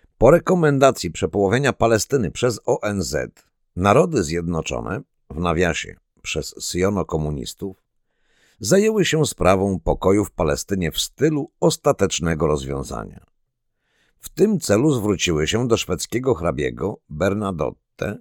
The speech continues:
aby udał się do Palestyny z gałązką pokoju. Działał on pod znakiem Czerwonego Krzyża i w samochodzie w takim właśnie oznakowaniu został zamordowany przez Żydohazarów wkrótce po przyjeździe.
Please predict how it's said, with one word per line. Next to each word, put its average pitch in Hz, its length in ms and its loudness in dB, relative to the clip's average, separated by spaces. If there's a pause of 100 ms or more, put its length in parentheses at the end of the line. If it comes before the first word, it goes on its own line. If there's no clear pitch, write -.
(680)
aby 127 280 4
udał 92 400 2
się 92 180 -2
do 95 120 2
Palestyny 113 580 0
z 135 60 -2
gałązką 90 640 0
pokoju. - 580 -8 (1080)
Działał 92 580 4
on 156 200 0
pod 151 200 -2
znakiem 95 440 -2
Czerwonego 87 580 0
Krzyża - 520 -6 (280)
i 85 100 -6
w - 80 -8
samochodzie 87 640 0
w - 100 -20
takim 147 440 -2
właśnie 104 400 0
oznakowaniu 85 640 -2
został 110 400 -2
zamordowany 82 760 -2
przez 82 260 -6
Żydohazarów 90 960 -4
wkrótce - 720 0
po 95 200 4
przyjeździe. - 920 -4